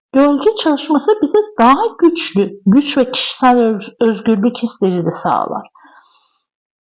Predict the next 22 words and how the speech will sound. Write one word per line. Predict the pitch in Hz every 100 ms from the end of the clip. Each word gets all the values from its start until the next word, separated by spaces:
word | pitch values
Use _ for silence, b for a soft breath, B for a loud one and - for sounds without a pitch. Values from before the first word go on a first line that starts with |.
| _ _ _ _ -
Ee, | 196 190 185 180
gölge | 175 226 220 349
çalışması | 370 359 - 330 320 415
şimdiye | 403 - 277 277 339
kadar | 339 320 294
olduğumuz | 269 269 254 294 349 349 - _ _
en | 330 440 427 277
otantik | 277 247 220 190 185 202
versiyonlarımız | 196 175 - 190 175 175 170 165 160 -
haline | 170 156 - 170
gelerek | 156 220 - 453 B B B _
yaptığımız | 196 208 202 - - 254 339 - -
her | 285 403 494
şeyde | - 208 - 466 679 B B _ 285
daha | 339 640 - 381
fazla | 330 -
otantiklik, | - 196 208 180 - - 185 180 B B B -
e, | 196 185 185 185 185 180 - -
kazanmamızı | 233 233 214 202 196 190 294 277
neredeyse | 320 349 285 262 262
garanti | 220 202 190 180 175
eder. | 165 - - -